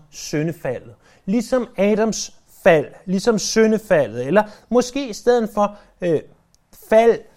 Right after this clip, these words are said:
vil et bedre ord være overtrædelse. Ligesom Adams overtrædelse. Hvad er en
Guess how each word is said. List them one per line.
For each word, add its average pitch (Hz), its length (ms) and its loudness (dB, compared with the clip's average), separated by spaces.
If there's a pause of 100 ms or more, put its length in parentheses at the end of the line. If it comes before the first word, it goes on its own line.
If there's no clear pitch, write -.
(200)
vil 190 260 -4
et 185 160 -6
bedre 202 440 0
ord 180 320 -4
være 160 280 -2 (180)
overtrædelse. 170 920 -6 (120)
Ligesom 208 360 -2
Adams 185 420 -6 (120)
overtrædelse. 160 1040 -6 (440)
Hvad 262 140 -2
er 311 140 0
en 269 100 -2